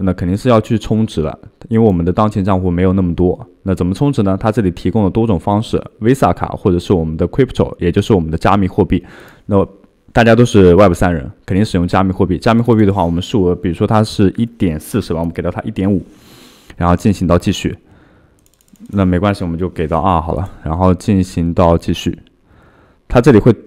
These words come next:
引导我们跳转到一个支付的环境当中。那这里的话，选择网络，我们可以选U S D T，自己的稳定币，或者是你持有的任何一个币种，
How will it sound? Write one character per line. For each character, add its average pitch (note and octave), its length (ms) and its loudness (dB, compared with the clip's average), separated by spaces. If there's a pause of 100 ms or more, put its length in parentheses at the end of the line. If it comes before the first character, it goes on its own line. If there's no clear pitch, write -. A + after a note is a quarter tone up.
(160)
引 G2 220 2
导 A2 120 6
我 G2 140 6
们 D#2+ 120 0
跳 G#2 220 0
转 F2 160 0
到 E2 160 2
一 D#2+ 60 0
个 F#2 100 0
支 B2 220 -4
付 A#2 240 0
的 D#2+ 180 0
环 D#2 260 -4
境 E2 220 -2
当 E2 240 0
中。 D#2+ 300 -2
那 F#2 100 2
这 A2 140 2
里 F#2+ 100 4
的 E2 80 2
话， F2 140 2
选 E2+ 240 -2
择 F#2 120 4
网 D#2+ 140 2
络， D#2 100 -2
我 D#2+ 80 -2
们 E2 120 -4
可 - 100 -2
以 F#2+ 60 2
选 E2 180 0
U F2+ 100 4
S E2+ 220 0
D F#2 100 0
T， F2+ 260 0
自 - 220 -6
己 E2 120 0
的 D#2 320 0
稳 E2+ 200 0
定 F#2 200 0
币， F2+ 120 0
或 F#2 140 0
者 F2+ 140 2
是 F#2 160 2
你 E2+ 180 0
持 - 240 -4
有 A#2 140 6
的 D#2+ 100 4
任 F#2 160 4
何 F2+ 80 0
一 D#2+ 60 0
个 E2+ 100 -2
币 A#2 140 2
种， - 160 -4